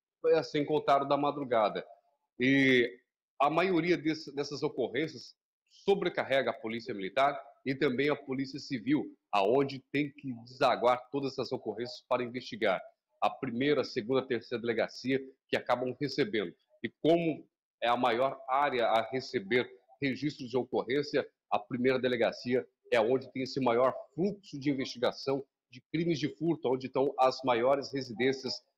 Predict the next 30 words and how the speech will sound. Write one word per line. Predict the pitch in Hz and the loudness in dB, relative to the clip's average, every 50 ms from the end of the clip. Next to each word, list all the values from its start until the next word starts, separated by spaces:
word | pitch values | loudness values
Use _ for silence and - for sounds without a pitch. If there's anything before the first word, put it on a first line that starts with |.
| _ _ - | _ _ 2
é, | 110 117 117 113 110 | 2 4 4 4 2
com | - - 143 143 | 0 -2 -4 -2
poder | 139 143 139 127 131 123 | 0 0 0 2 2 2
aquisitivo | 117 - 135 127 120 113 - - 151 139 - - - - | 0 0 -2 -6 -6 -6 -2 0 2 2 0 -2 -4 -2
fechadas | - 156 131 - - 156 160 160 143 - | -2 -2 0 0 2 2 2 2 0 -2
para | - - 135 135 | -4 0 2 2
aluguel, | 123 113 98 92 113 131 131 131 - _ _ _ _ | 2 2 2 2 2 2 2 0 -4 _ _ _ _
o | - 135 | -6 -6
que | 131 - 156 | -4 -4 -4
chama | - - - 160 151 156 156 143 | -4 -2 0 0 0 2 0 2
mais | 135 143 143 139 | 2 2 0 0
atenção | 151 - - 151 135 - - 143 147 151 147 | -2 -2 -2 -2 -2 0 0 2 2 2 2
do | 143 143 147 156 - | 2 2 0 0 0
usuário, | 151 160 165 151 139 147 143 139 139 131 117 107 113 | 0 0 0 0 2 4 4 6 6 4 2 0 -2
do | 135 | -2
nóia, | 131 131 135 139 143 135 107 90 - - _ _ _ _ - | 0 0 2 2 4 4 2 2 0 -4 _ _ _ _ -6
já | - 117 135 | 0 2 2
que | 131 - | 2 2
aquelas | 139 - - 139 131 - - | 0 0 2 2 2 0 0
casas | - 131 117 113 - - 101 - - - | 0 2 2 2 2 0 -6 -12 -10 -8
maiores | 131 139 139 143 143 135 120 117 120 139 147 139 123 104 - - - _ _ _ - | -6 0 2 4 4 4 4 2 4 4 4 2 2 -2 -8 -14 -20 _ _ _ -4
têm | 135 131 120 107 | -4 -4 -2 -2
mais | 95 92 101 127 156 175 165 - | 0 2 2 2 2 0 -2 -2
fiação | - 170 139 123 - - 147 143 | -2 0 0 0 0 0 0 0
para | 147 143 143 | 0 0 0
eles | 143 139 131 | 0 -2 -4
furtarem | - - 131 123 - - 120 123 135 139 139 139 - _ _ _ _ - | -6 -8 -10 -8 -4 0 2 2 2 2 0 -6 -8 _ _ _ _ -4
e | 123 131 131 | -2 0 0
assim | 104 - - 135 127 | 0 0 -2 -4 -2
revenderem. | 131 139 123 139 131 113 117 107 95 87 | -2 -2 0 0 -2 0 0 -2 -2 -4